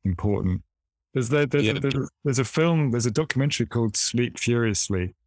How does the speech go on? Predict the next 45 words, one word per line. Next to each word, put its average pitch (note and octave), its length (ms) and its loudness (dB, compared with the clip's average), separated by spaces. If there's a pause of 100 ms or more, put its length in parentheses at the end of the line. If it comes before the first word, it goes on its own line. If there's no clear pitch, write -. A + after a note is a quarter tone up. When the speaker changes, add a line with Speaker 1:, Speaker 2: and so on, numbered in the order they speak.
(320)
Speaker 1:
which G#2+ 200 -2
is, G#2+ 160 0
like, G#2+ 160 -2
set - 300 0
in G#2 100 0
Wales, F#2+ 600 -2 (260)
which - 420 -2
I G2 400 0 (160)
took G#2+ 180 0
a G2 40 -2
bit A2+ 120 0
of G2+ 60 -2
inspiration G#2+ 480 -2
from. G2 240 -2
It F#2+ 140 -4
was, A2 120 -2
like, B2 120 -4 (100)
absolutely E3 520 -2
nothing C#3 520 0
happens G2 400 -2
in E2+ 80 -4
it. E2 100 -10 (220)
It's - 140 -4
just, - 180 -2
like, G#2 240 -2
shots - 420 -2
of G#2 80 0
the - 80 -4
countryside. G2 640 0 (500)
But - 60 -6
I G#2 40 -2
was G2 120 -2
like, G2 220 -4 (180)
"Oh, G#2+ 160 0
well, F#2+ 140 0
it'd G2 100 -2
be G2+ 80 -4
quite G2+ 280 -2 (220)
cool G#2 200 0
to - 80 -2
see G2+ 140 0
a F#2 60 0
robot F#2+ 400 -2
in - 80 -2
that." F#2 140 -4